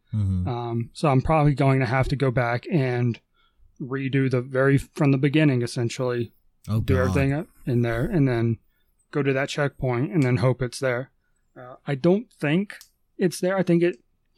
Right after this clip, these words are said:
Speaker 2: uh, it might honestly be because I have the gun, and the playthrough I was watching didn't have the gun. So that shouldn't change those dialogue options 'cause I didn't get to that point yet.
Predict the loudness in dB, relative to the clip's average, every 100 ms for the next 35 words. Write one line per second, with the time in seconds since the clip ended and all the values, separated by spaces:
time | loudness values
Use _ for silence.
0 | _ _ _ _ -10 -6 -4 -6 -2 2
1 | 4 2 0 2 2 2 2 0 -2 -2
2 | -2 -2 0 0 0 0 -2 -4 -8 _
3 | _ _ _ _ _ -6 -2 2 2 0
4 | -2 -2 0 0 2 0 0 0 0 -2
5 | -2 -4 -6 -4 -6 -6 -12 _ _ _
6 | _ _ -6 -4 -4 -6 -6 -6 -2 2
7 | 2 2 0 0 0 -2 -4 -6 -4 -2
8 | -4 -4 -4 -4 -2 -2 -2 -6 -4 -2
9 | -2 -2 -4 -4 -8 -6 0 2 2 -4
10 | -6